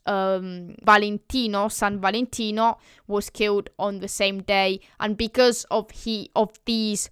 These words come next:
stories, it kind of became the festivity of, you know, um, love and, like, a romantic festivity in place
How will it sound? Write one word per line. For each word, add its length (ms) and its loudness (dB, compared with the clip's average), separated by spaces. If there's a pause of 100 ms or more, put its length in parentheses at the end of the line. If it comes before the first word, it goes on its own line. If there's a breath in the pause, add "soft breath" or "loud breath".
stories, 840 0 (320 soft breath)
it 120 -2
kind 220 4
of 160 -4
became 560 2 (380)
the 80 -6
festivity 760 -6
of, 280 -2
you 100 -4
know, 260 -6 (260 soft breath)
um, 380 -2
love 760 6
and, 360 -2
like, 240 4
a 60 4
romantic 680 2
festivity 680 -10
in 180 -6
place 540 0